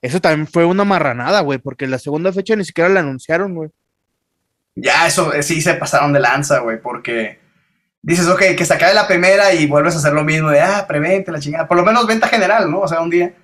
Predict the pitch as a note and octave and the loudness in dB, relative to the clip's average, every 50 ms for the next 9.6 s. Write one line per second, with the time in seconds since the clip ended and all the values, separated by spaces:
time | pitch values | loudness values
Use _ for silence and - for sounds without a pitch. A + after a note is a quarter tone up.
0 | _ _ _ _ _ _ - C#3 C#3 D3 D3 D3 C#3+ C#3 B2+ C3 D#3+ F3 D#3 C3 | _ _ _ _ _ _ -6 0 0 2 2 2 0 0 0 0 2 2 0 0
1 | C3 C#3+ D#3 E3+ D3+ C#3 E3 G3+ F3+ D3+ C3+ A#2+ A#2+ - - A#2 A2+ A#2 D3 E3+ | 0 -2 -2 -2 -2 -2 -2 -2 -2 -2 -2 -4 -6 -6 -4 -4 -2 -2 -4 -4
2 | E3 D3 A#2 A2 A2 - B2 B2+ C3 C#3 C3+ C3 B2+ C3 C#3+ C#3 C3+ D3+ E3 E3 | -6 -6 -8 -8 -10 -10 -8 -6 -4 -2 -2 0 2 2 0 2 2 0 0 0
3 | D#3+ D3+ - F3+ E3+ E3 D#3+ D#3+ E3 E3+ E3 D#3 D3 C#3+ D3+ D#3+ E3 - C#3+ C#3 | 0 0 2 2 2 2 2 0 0 2 2 2 2 2 2 0 0 -2 -2 -2
4 | E3+ E3+ F3 F#3+ G#3+ - - _ _ _ _ _ _ _ _ - - C#3 C#3+ C#3+ | -2 0 0 -2 -2 -2 -8 _ _ _ _ _ _ _ _ -10 -6 -4 -2 -2
5 | C3+ C3+ C3+ - D3+ D3+ D#3+ D#3+ D#3+ D#3+ D#3+ D3+ E3+ E3+ E3+ E3 F3+ F3 E3 E3 | -2 -2 -2 0 2 4 4 4 2 0 0 0 2 2 2 2 2 -2 -2 -2
6 | D#3 D3 D3 D3+ D#3 D3+ D3 D3 D#3+ E3 D#3 C#3+ D3+ C#3+ - D#3 D#3+ D#3+ D#3 D3+ | -2 0 0 0 2 2 0 0 0 -2 -2 -2 -4 0 2 4 4 4 4 2
7 | C#3+ C#3+ C3+ B2+ A#2 - _ _ _ _ - - C#3 C#3 D3 D3 D3 D3 D3 D#3+ | 2 0 0 -2 -6 -12 _ _ _ _ -6 -2 2 2 2 2 2 0 0 0
8 | E3 E3 D#3+ C#3+ C#3+ E3+ E3 - D3 - A#2 A2+ - - - - B2 A#2+ A2 - | 0 0 0 0 -2 -2 -2 0 -2 -2 -2 -4 -6 -6 -10 -14 -8 -6 -6 -6
9 | - B2 B2 B2 A#2 A2+ A2 - A2 - - | -4 -4 -6 -4 -6 -8 -10 -10 -12 -14 -14